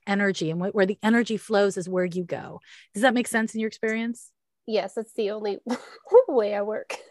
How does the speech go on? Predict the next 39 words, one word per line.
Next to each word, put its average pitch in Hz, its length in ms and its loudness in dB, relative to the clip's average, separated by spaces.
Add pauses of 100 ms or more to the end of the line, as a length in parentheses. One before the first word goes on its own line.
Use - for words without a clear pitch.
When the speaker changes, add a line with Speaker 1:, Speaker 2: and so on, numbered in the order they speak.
Speaker 1:
It 302 220 6
is. 240 360 6
It 285 80 6
really 269 280 8
is. 208 300 2
And, 233 200 0
Speaker 2:
<laughs> - 40 -6
Yeah. 240 80 2
Speaker 1:
and 226 140 2 (200)
it's - 300 -2
terrible 262 400 4
for 202 140 -4
you 185 340 -2
when 202 220 4
you 190 180 -4 (160)
don't 226 320 2
follow 160 300 0
energy. 170 580 -10 (380)
Like, 202 180 -2
you 202 80 2
get 190 240 2
irritable, 277 540 4
you 208 120 0
can 190 80 -6
get 180 140 -2
shut - 220 -10 (100)
down, 269 540 6 (120)
your 170 140 -2 (420)
health - 300 -2
can 277 160 4
suffer 254 380 0
even. 233 320 0
Like, 220 180 0 (300)
it's 262 160 0
really 233 460 4
not 196 260 0
good 196 200 0
for - 200 -6
you. - 260 -10